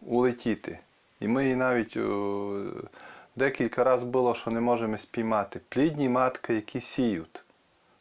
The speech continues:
Це є факт. Тим більше, коли ми відправляємо поштою, їде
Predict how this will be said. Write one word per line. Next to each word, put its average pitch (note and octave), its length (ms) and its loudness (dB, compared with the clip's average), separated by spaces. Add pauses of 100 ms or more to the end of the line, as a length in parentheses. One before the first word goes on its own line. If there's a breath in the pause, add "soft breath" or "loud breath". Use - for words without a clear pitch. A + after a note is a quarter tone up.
(100)
Це C3 200 2
є B2+ 80 4
факт. - 520 0 (600 loud breath)
Тим C3 200 4
більше, E3+ 380 4
коли C#3 320 2
ми C#3+ 320 4
відправляємо A#2+ 1080 4
поштою, A2 640 2
їде B2 400 2